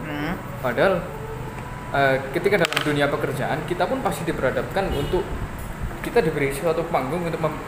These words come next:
Speaker 2: co-, contoh, kita mempresentasikan pekerjaan kita kepada bos kita atau mempresentasikan, eh, hasil, hasil pertanggungjawaban di dalam suatu organisasi.
Speaker 1: Ide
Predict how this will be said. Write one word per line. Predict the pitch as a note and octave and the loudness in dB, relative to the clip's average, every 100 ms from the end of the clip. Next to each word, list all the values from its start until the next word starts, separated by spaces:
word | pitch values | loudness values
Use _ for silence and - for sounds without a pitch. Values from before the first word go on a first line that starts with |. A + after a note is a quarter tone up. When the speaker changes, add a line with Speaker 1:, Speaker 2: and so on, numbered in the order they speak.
| - | -8
Speaker 2:
co-, | C#3 B2 | -6 -4
contoh, | - C#3 A#2 E3+ C#3 | 0 0 2 2 2
kita | - D#3+ | 0 2
mempresentasikan | D#3 - D3 D3 D#3+ E3 D#3+ | 2 2 2 2 2 0 0
pekerjaan | C3+ D3 C#3 A#2+ B2 | -2 -2 0 0 -2
kita | D3+ F3+ | -2 0
kepada | D#3 C3+ | 2 0
bos | B2+ C3 | 0 -2
kita | C3 B2+ B2 G#2+ - - - - - - - - | -2 0 0 0 -4 -8 -10 -10 -10 -10 -10 -6
atau | - - E3+ | -2 4 4
mempresentasikan, | D#3 D#3 C#3+ C#3+ D#3 C#3 C#3 C#3 C3 E3+ E3 C3+ - - - - - - - - - - | 4 0 0 0 0 2 0 0 2 4 4 2 -2 -2 -2 -4 -4 -4 -4 -8 -2 4
eh, | C3+ C3 B2+ | 8 8 8
hasil, | B2+ B2 F#3 C#3+ A2 - - - - - - - | 4 4 4 4 2 -4 -8 -6 -6 -6 -6 -6
hasil | A#2+ B2 - D3+ D3+ D3+ D3+ D3+ | -2 -2 0 2 4 6 6 4
pertanggungjawaban | D3+ C#3 D3 C#3 C3+ C3+ C#3+ | 2 4 2 4 2 2 2
di | C3 | 2
dalam | B2+ B2 | 2 0
suatu | C#3+ C3 | 0 0
organisasi. | C3 A#2+ A#2+ A#2 A#2 - A#2+ A2+ - | 2 0 -2 -2 -2 -2 -4 -6 -8
Speaker 1:
Ide | C3+ - D3 | -6 0 4